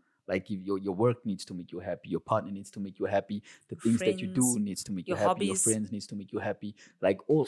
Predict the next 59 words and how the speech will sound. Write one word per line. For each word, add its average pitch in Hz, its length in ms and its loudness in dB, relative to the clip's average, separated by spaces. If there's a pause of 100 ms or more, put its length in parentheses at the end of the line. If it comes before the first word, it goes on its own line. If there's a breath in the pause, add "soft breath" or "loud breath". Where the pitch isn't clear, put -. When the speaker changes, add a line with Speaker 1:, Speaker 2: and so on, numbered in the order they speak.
Speaker 1:
all, 143 60 0
Speaker 2:
But 277 120 6
then 285 140 4
Speaker 1:
this, - 140 2
Speaker 2:
it's 294 160 4
an, 165 40 8
Speaker 1:
all - 20 6
of 147 60 6
Speaker 2:
but 127 120 4
Speaker 1:
these 120 220 -6
are 104 60 -2
like 98 240 -6
little 123 140 -4
hits 117 260 -6
of 95 100 -10
happiness, 95 400 -4
brother. 90 360 -4 (460 soft breath)
Like, 127 160 2
it's - 160 4
not 175 140 2
a 151 60 0
destination, 131 760 -2
dude. - 200 -18
Speaker 2:
But 240 100 8
then - 120 8
Speaker 1:
Like, - 100 2
Speaker 2:
it, - 20 0
Speaker 1:
it's - 340 -6
Speaker 2:
it, - 220 -4
it's 233 140 0
a 233 40 2
journey. 180 520 0 (120)
Speaker 1:
Yeah, 160 280 8
it's 143 200 0
like, 123 220 -2
uh, 107 160 -2 (140)
the 117 80 0
checkpoints. 95 680 0 (180)
Like, 101 80 2
Speaker 2:
But - 80 12
Speaker 1:
you - 60 2
Speaker 2:
then - 80 10
Speaker 1:
need - 60 6
Speaker 2:
it 233 40 -6
Speaker 1:
to 254 60 0
Speaker 2:
must 240 180 4
Speaker 1:
reach - 20 -4
Speaker 2:
be, 240 220 0
Speaker 1:
these 208 240 -6
Speaker 2:
but 214 140 6
then 220 160 4
it 226 100 -2
Speaker 1:
checkpoints. 226 40 -8
Speaker 2:
must 214 240 0
be 220 120 -4
like 196 240 -6
a, 196 140 -2
a 190 40 -4
consistent 226 840 0